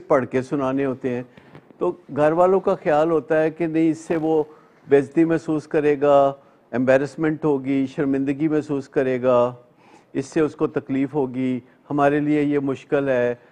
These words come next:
हमें हिचकिचाहट हो रही है, मिट्टी पाओ, अ, आगे चलो, अ, हाला भी डुल्ले पैरां दा कुछ नहीं गया, इस तरह की बातें करके वो तो आगे चलना चाहते हैं। हमने कहा कि देखें, इस वाक़े का मकसद जो है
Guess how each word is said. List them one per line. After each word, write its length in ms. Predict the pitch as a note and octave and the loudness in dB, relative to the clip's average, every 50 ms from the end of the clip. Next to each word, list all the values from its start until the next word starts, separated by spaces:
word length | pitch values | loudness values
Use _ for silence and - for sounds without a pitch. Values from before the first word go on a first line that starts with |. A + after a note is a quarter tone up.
| _ _ _ | _ _ _
हमें 200 | - C#3 D3 D#3 D#3 | -4 -2 0 0 0
हिचकिचाहट 720 | D#3 D3+ - - - D3+ B2+ - C3 B2+ C3+ C#3+ C3+ - | -2 -4 -6 -8 -10 -6 -2 0 0 0 0 -2 -4 -4
हो 140 | D3 C#3+ B2+ | -2 -2 -2
रही 200 | B2 C3 B2+ B2+ | -2 -2 -2 0
है, 340 | B2+ B2 A#2+ A2+ A#2 A#2+ A#2+ - _ _ _ - | 0 2 2 2 0 -2 -6 -12 _ _ _ -12
मिट्टी 340 | - C#3+ D#3+ E3+ E3+ - F3+ | -6 -4 -4 -2 0 -2 -2
पाओ, 380 | E3 - D#3+ C#3 C3 B2+ B2 B2 B2 - _ _ _ _ _ _ - | 0 2 4 4 4 4 2 0 -2 -8 _ _ _ _ _ _ -12
अ, 140 | - - A#2+ B2+ B2 - - | -4 -2 0 0 0 0 -2
आगे 220 | D3 C#3+ E3 E3 D3 | -2 0 0 0 0
चलो, 560 | - D#3+ C#3+ C3+ C3 B2 B2 A#2+ A#2+ A#2+ - _ _ _ _ _ _ _ _ _ _ _ _ | 0 -2 0 0 2 0 0 0 -2 -6 -12 _ _ _ _ _ _ _ _ _ _ _ _
अ, 120 | - - C3 | -10 -8 -8
हाला 340 | A#2+ D3 D#3 D3 C#3+ D3 D3+ | -4 -2 -2 0 0 0 0
भी 120 | E3+ F3 | 0 0
डुल्ले 300 | D#3+ C#3+ D#3 D3 D3 D3+ | 0 -2 -2 0 0 0
पैरां 320 | C3+ C#3+ D3 C#3 C#3+ C#3+ C#3+ | 0 0 0 0 0 0 0
दा 80 | C#3+ C3+ | 0 -2
कुछ 300 | C3+ - C#3+ C3 - - | -2 -4 -8 -6 -6 -6
नहीं 160 | C#3+ C#3 C3 | -4 -4 -4
गया, 320 | B2 B2+ B2 A#2+ A#2 A2+ A2+ - - _ _ - - | -2 0 2 2 2 2 0 -4 -12 _ _ -8 -4
इस 180 | - D#3+ D3 - | -4 -4 -2 0
तरह 200 | - E3+ D#3+ D#3 D3+ | 2 2 4 2 2
की 140 | D3+ E3+ D3+ | 0 -2 0
बातें 320 | C3+ C3+ B2+ - - D3 | 2 2 2 2 -2 -2
करके 360 | C3+ D3+ C3+ A#2+ A2 - D3 C3+ | 0 0 -2 -2 -2 -2 -2 -2
वो 80 | C3 | 0
तो 100 | A#2 D3 C#3 | 0 0 0
आगे 240 | B2 A#2 A2+ B2 A#2+ | 0 0 -2 -6 -6
चलना 320 | - C#3 A2+ G#2 G#2+ G#2+ | -4 -4 -4 -4 -4 -6
चाहते 240 | G2+ - A#2 G#2+ - | -6 -6 -8 -8 -8
हैं। 60 | - - _ _ _ _ - | -12 -18 _ _ _ _ -12
हमने 200 | D3+ E3 E3+ F3 | -8 -8 -6 -4
कहा 220 | - F3+ F#3 F#3 | -4 -2 -4 -2
कि 140 | F#3 G3 F#3+ | -4 -4 -4
देखें, 380 | D#3+ D#3 D3 D3 - F#3+ G3+ A3 - _ _ _ _ _ _ _ _ _ _ _ _ - - - | -4 -4 -6 -4 -4 -4 -4 -4 -6 _ _ _ _ _ _ _ _ _ _ _ _ -10 0 2
इस 220 | E3+ F#3 - - | 2 2 2 0
वाक़े 360 | F3 E3+ D3 C#3 - - E3+ D#3+ | 2 2 2 2 2 0 -2 0
का 160 | E3 F3 E3 | 0 -2 -2
मकसद 480 | D#3+ D3+ B2+ C3 - - - G#3 E3+ D3 | -2 -2 -6 -8 -4 0 0 0 0 0
जो 140 | D3 D#3 C3+ | -2 -2 -2
है 380 | C3 C3 B2 C3+ D3+ D#3 - | 0 0 0 0 -2 -4 -8